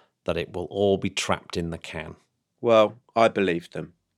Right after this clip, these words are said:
Speaker 2: So what's happening with, uh, with old Delta four?
Speaker 1: Well, we should, we should have that really delayed Delta four Heavy with the reconnaissance satellite that is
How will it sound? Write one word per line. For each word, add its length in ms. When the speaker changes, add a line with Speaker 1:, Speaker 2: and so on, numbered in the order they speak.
Speaker 2:
So 380
what's 260
happening 500
with, 340
uh, 420
with 160
old 260
Delta 320
four? 380
Speaker 1:
Well, 140
we 80
should, 600
we 100
should 460
have 220
that 200
really 240
delayed 500
Delta 300
four 300
Heavy 440
with 260
the 460
reconnaissance 680
satellite 680
that 160
is 200